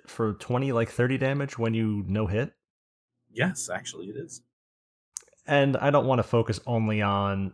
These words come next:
Speaker 1: the community needs to rise above itself if it wants to be the game it's asking to be, because this is a case of the community, and people in the real world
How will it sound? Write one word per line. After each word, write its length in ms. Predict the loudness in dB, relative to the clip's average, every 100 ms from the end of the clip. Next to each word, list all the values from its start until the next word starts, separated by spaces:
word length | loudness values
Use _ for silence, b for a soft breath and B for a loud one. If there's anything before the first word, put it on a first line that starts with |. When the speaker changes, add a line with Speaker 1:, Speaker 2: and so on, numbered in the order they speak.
| -10
Speaker 1:
the 300 | -14 -4 -4
community 540 | 0 2 2 2 2
needs 220 | 2 0 -2
to 100 | -6
rise 360 | -2 0 0
above 320 | -2 0 0 0
itself 480 | -6 -4 -2 -4 -8
if 120 | -8
it 120 | -8
wants 460 | -8 -8 -4 -4 -6
to 120 | -6
be 520 | -4 -2 -2 -2 -6 -10
the 200 | -8 -6
game 420 | -4 -2 0 0
it's 140 | -4 -6
asking 480 | -4 -4 -4 -2 -2
to 100 | -4
be, 480 | -4 -4 -4 -6 -10 -4
because 560 | 0 6 6 4 -2 -12 _ _ _ _ _ _ 2
this 200 | 2 2
is 60 |
a 40 | -2
case 480 | 2 2 2 -4 -10 _
of 380 | -2 0 -2 -4
the 80 | -6
community, 840 | -2 -2 0 2 2 2 0 0 -4
and 300 | -2 -2 0
people 580 | -2 2 2 0 -2 -8 -8
in 200 | -4 -2
the 60 | -2
real 240 | 0 0
world 540 | 0 0 0 0 -2